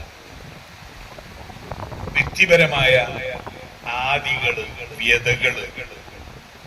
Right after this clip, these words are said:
ഇതെല്ലാം മനസ്സിനെ സംഘർഷത്തിൽ നരകീയമാക്കി തീർക്കും. ഈ സന്ദർഭത്തിൽ മനസ്സിന്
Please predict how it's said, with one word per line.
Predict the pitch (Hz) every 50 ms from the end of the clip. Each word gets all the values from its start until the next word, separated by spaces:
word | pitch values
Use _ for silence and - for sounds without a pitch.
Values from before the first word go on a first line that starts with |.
| - - - 151
ഇതെല്ലാം | 160 165 156 156 - - - - 175 180 185 196 196 - -
മനസ്സിനെ | 147 143 135 - - - - 170 165 175 180 - -
സംഘർഷത്തിൽ | - - 135 - 170 180 185 - - - 175 175 185 - 160 160 165 - - - - - - - - - - - - - - - - -
നരകീയമാക്കി | 135 139 139 143 151 151 143 165 185 196 214 208 202 185 165 156 147 139 - - -
തീർക്കും. | - - - 180 - - - - - - - - - - - - - - - - - - - - - - - - - - - - - - - - - - - 392 - - - 156 190
ഈ | 233 254 - -
സന്ദർഭത്തിൽ | 220 180 185 196 196 190 - 196 - - - - 151 143 - - - - - - - - - - - - - - - - - - 151
മനസ്സിന് | 156 160 165 180 196 - 139 156 165 165 226 240 226 240